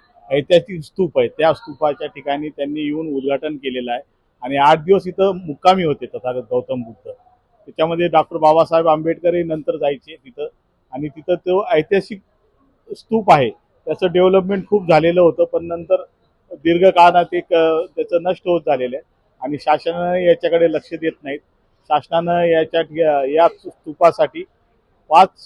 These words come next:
कोटीची तरतूद केलेली आहे, ती तेरा वर्षापासून तशीच पैसे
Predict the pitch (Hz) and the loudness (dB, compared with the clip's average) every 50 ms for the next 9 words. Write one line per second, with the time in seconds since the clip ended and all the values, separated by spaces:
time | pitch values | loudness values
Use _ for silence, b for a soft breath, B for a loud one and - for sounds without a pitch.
0 | - - - - 180 - - 202 175 - 202 - 196 175 165 - 196 185 - - | -20 -10 -4 -4 -4 -4 -4 -10 -8 -8 -4 2 2 2 2 2 0 -2 -2 -2
1 | 160 151 147 139 131 127 127 123 - 175 - - 175 175 185 185 180 190 175 - | -4 -4 -2 -2 -2 -4 -6 -6 -8 -8 -2 0 2 6 6 8 8 6 4 2
2 | 208 202 190 202 - - 202 202 - 202 185 180 220 202 - _ _ - 202 190 | -2 -4 -4 -4 -4 -4 -4 -6 -4 -6 -8 -8 -8 -14 -14 _ _ -8 -6 -6
3 | 180 - 190 202 208 | -4 -2 -2 -2 -2